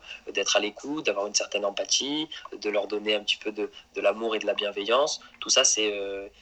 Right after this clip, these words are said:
évidemment, c'est par les mots, c'est juste une, une, une manière de communiquer, qu'ils se sentent, euh, importants. Ça, c'est des, voilà, pour moi, c'est des petits détails, mais,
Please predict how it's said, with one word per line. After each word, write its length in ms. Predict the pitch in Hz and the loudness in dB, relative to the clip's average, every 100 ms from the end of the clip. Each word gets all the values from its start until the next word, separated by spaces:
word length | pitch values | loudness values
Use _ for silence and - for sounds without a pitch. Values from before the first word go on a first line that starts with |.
| _ - | _ -14
évidemment, 400 | 98 98 110 104 | -10 -2 0 2
c'est 140 | 117 | 2
par 160 | 107 107 | 2 4
les 100 | 123 | 4
mots, 220 | 151 151 | 2 2
c'est 240 | - 101 | 0 0
juste 280 | 101 101 - | -2 -2 -2
une, 200 | 107 104 - | -6 -8 -14
une, 160 | 107 104 - | -16 -14 -14
une 100 | 104 | 2
manière 380 | 110 123 135 123 | 4 6 4 2
de 80 | |
communiquer, 520 | 117 113 120 123 139 - - - _ - | -4 -4 -6 -2 -2 -2 -10 -20 _ 0
qu'ils 120 | - | 2
se 80 | 107 | 4
sentent, 320 | - 110 107 | 2 2 0
euh, 240 | 104 101 98 | 0 0 0
importants. 560 | 104 113 - 131 143 143 | 2 0 2 4 4 4
Ça, 160 | - | 2
c'est 140 | 143 120 | 0 -2
des, 140 | 107 - - - _ | -6 -12 -20 -20 _
voilà, 160 | 117 | 2
pour 160 | - 156 | 2 0
moi, 100 | 165 | -2
c'est 140 | 185 | -2
des 80 | 127 | -4
petits 180 | 113 - | -2 4
détails, 380 | 123 - 165 139 | 4 4 0 -2
mais, 240 | 110 107 | 0 0